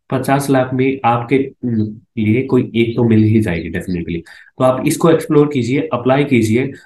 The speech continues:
और अपनी internship कीजिए। Definitely it will help you in your career। So आज की video के लिए इतना ही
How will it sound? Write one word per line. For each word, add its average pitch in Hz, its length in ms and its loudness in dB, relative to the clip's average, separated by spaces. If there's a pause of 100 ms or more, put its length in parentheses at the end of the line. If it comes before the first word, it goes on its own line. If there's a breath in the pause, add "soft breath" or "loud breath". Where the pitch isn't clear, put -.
और 120 100 0
अपनी 127 240 2
internship 127 640 0
कीजिए। 110 400 0 (260 loud breath)
Definitely 139 640 2
it 135 60 -4
will 131 260 4
help 135 440 0
you 135 80 4 (180)
in 120 260 0
your 107 260 -4
career। 104 300 -2 (760 loud breath)
So 135 180 2
आज 139 160 2
की 160 120 0
video 135 280 0
के 135 120 -6
लिए 131 80 -2
इतना 117 260 -4
ही 127 60 -2